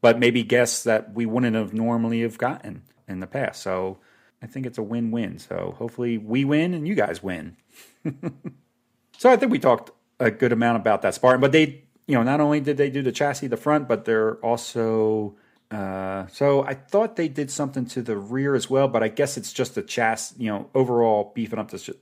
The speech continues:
the, uh, the chassis that helps stabilize the motorhome. I thought they did something to the suspension in the rear as well, but it doesn't look like it.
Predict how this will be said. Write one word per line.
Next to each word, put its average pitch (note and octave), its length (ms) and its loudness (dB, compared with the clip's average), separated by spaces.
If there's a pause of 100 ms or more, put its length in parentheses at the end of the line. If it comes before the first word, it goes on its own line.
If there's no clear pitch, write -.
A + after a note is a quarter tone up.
(140)
the, G2 260 -6
uh, - 120 -8 (280)
the G#2 100 -8
chassis G#2 560 -6 (560)
that G2+ 280 -4
helps - 460 -4 (220)
stabilize G#2 680 -2
the - 80 -12
motorhome. F#2 500 -8
I B2 100 -4
thought D#3 260 -4
they C#3 100 -2
did A#2 180 -2
something A2 320 -6
to G#2+ 120 -8
the G2+ 100 -6
suspension G#2+ 540 -6
in G2 80 -6
the F#2+ 80 -8
rear G#2 260 -6
as F#2 140 -8
well, F#2+ 580 -6
but - 180 -16 (600)
it - 80 -18 (120)
doesn't B2 380 -8
look G2+ 300 -10
like - 280 -16
it. - 200 -14